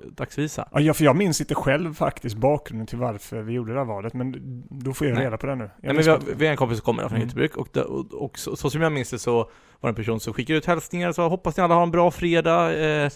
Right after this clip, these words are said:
Speaker 1: jag ska gå ut och ta en promenad i skogen och göra det här, göra det här och det här."
Speaker 2: Och visste väl, jo, just det, han skickade till folk som inte ens kände honom nästan ju.
Speaker 1: Ja, han skickade till
Speaker 2: Ja.
Speaker 1: alla han kunde, tror jag.
Speaker 2: Ja.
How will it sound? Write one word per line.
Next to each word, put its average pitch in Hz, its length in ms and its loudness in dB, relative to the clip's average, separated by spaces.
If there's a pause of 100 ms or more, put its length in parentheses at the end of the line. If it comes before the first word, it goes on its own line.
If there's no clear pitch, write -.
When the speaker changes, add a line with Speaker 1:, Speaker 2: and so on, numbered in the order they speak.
(340)
Speaker 1:
jag 151 200 2
ska 165 120 -4
gå 160 140 2
ut 156 300 -2
och 147 300 2
ta 156 100 -6
en 135 40 -4
promenad 147 320 2
i 139 40 -2
skogen 135 520 2
och 131 100 2
göra 139 140 6
det 131 60 6
här, 127 220 6
göra 123 140 0
det 120 60 2
här 123 120 0
och 131 60 -6
det 120 60 -4
här." - 200 -4 (680)
Speaker 2:
Och 147 140 -2
visste 156 240 0
väl, 127 160 -2
jo, 190 260 6
just 208 120 -2
det, 139 60 2
han 117 100 2
skickade 156 240 2
till - 100 -6
folk 147 160 2
som 147 80 -4
inte 139 120 -2
ens - 80 -2
kände 127 320 0
honom 98 180 -6
nästan - 360 -6
ju. - 80 -14 (100)
Speaker 1:
Ja, 185 120 4
han 202 100 8
skickade 160 180 -2
till 156 80 2
Speaker 2:
Ja. 147 40 6
Speaker 1:
alla 127 100 6
han 120 120 2
kunde, 127 260 0
tror - 260 -6
jag. - 100 -2
Speaker 2:
Ja. 208 80 -4